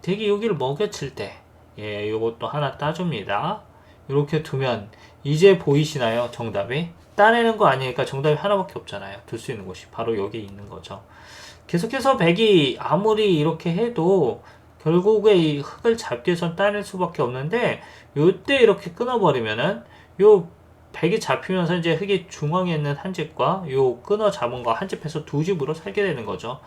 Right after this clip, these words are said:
나가면 따내고 단수 치면 이렇게 이어가지고. 야, 그래서 이 형태가 정말 멋진, 멋진 문제다. 이렇게 제가 말씀을 드릴 수 있습니다. 여러분들 어떠신가요?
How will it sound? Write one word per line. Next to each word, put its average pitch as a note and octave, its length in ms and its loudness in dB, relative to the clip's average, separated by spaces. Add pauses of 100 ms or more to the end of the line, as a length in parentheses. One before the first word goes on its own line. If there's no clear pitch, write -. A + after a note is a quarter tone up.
(400)
나가면 C#3 580 -2
따내고 C3+ 500 -6
단수 G#2+ 300 -12
치면 A2 220 -8
이렇게 G2+ 200 -12
이어가지고. G2 480 -10 (720)
야, - 380 -2
그래서 G#3 220 0
이 B3 160 -2
형태가 A#3+ 400 -2
정말 G#3 540 2
멋진, D3+ 680 0
멋진 D#3+ 600 2
문제다. C#3 840 -2 (560)
이렇게 B3 540 -2
제가 F#3+ 240 -4
말씀을 B2 540 -4
드릴 G#2+ 180 -12
수 - 160 -18
있습니다. - 520 -18
여러분들 E3+ 340 -4
어떠신가요? C#3+ 600 -6